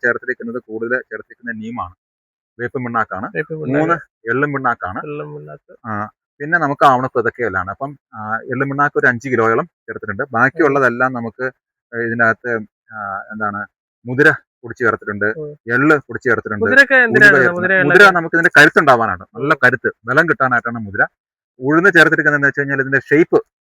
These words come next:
Speaker 2: ആ.
Speaker 1: നല്ല ഷേപ്പ് ഉണ്ടാവാനായിട്ട്, ആ, ഉഴുന്ന് ചേർത്തിരിക്കുന്നു. ആ, എള്ള്,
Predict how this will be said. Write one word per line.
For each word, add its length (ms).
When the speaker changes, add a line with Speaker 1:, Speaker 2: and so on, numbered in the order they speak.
Speaker 2:
ആ. 380
Speaker 1:
നല്ല 220
ഷേപ്പ് 380
ഉണ്ടാവാനായിട്ട്, 560
ആ, 140
ഉഴുന്ന് 300
ചേർത്തിരിക്കുന്നു. 480
ആ, 340
എള്ള്, 240